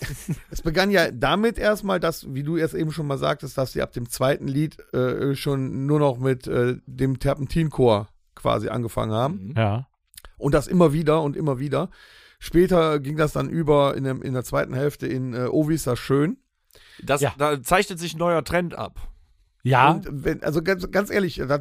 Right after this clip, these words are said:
Speaker 1: das ist das, was mich so ergriffen hat, erstmal grundsätzlich.
Speaker 3: Verständlicherweise.
Speaker 1: Ähm,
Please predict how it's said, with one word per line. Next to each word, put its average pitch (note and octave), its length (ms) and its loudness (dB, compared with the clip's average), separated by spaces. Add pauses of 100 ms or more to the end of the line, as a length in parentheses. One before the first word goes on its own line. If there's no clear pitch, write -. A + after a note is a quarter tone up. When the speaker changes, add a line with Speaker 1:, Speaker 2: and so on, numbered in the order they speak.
Speaker 1:
das E3 260 4
ist C4 180 -4
das, G3+ 180 0
was G3 180 0
mich G3+ 140 -4
so G3+ 80 0
ergriffen E3+ 420 0
hat, C3+ 160 -4 (140)
erstmal C#3 480 -2
grundsätzlich. A2+ 680 -4 (160)
Speaker 3:
Verständlicherweise. A2+ 840 2
Speaker 1:
Ähm, A#2+ 300 -2